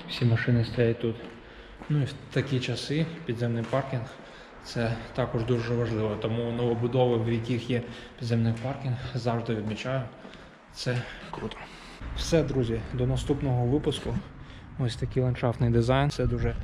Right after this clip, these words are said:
зелено, класно виглядає. Побачимось через місяць. Пока! Трохи вам покажу процесів. Ви бачили, тільки що було все добре, вже розвалили стіну. Так що почали з демонтажу.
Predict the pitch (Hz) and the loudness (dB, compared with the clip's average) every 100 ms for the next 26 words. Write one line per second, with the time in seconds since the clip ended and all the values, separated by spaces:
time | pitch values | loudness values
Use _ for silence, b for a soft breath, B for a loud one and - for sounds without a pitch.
0 | B B - 120 120 120 113 113 - 123 | B B -8 0 4 4 4 -2 -2 -4
1 | - 117 117 120 131 143 127 - B B | -2 -2 0 2 4 4 2 -4 B B
2 | B B B B - 147 139 147 - 127 | B B B B 0 2 6 4 2 -4
3 | 120 - B B B - B B - - | -4 -6 B B B -14 B B -6 -2
4 | 139 113 107 - - - - - - - | 0 -2 -6 -12 -16 -16 -4 -2 -2 -2
5 | - - - - - 143 135 - 123 117 | 2 4 4 2 -2 4 6 6 4 6
6 | 120 120 120 120 117 117 - 143 151 151 | 4 4 4 4 2 0 4 4 6 4
7 | 123 123 127 131 131 127 120 120 120 - | 4 4 6 6 4 6 6 6 4 0
8 | B - - 143 151 139 160 156 156 151 | B -4 0 2 2 4 6 6 6 6
9 | 151 156 151 185 180 131 120 - - 135 | 4 4 6 6 6 4 2 0 0 2
10 | 143 160 160 127 - 139 135 127 135 135 | 4 6 6 4 2 4 4 2 0 2
11 | 139 143 143 135 120 - 123 113 110 117 | 4 6 6 4 2 2 2 4 4 2
12 | B B - - 107 - 110 120 131 120 | B B -4 -2 0 2 4 4 6 8
13 | 117 113 117 - 110 123 120 117 120 110 | 8 6 4 2 6 8 8 8 6 6
14 | 117 147 | 6 4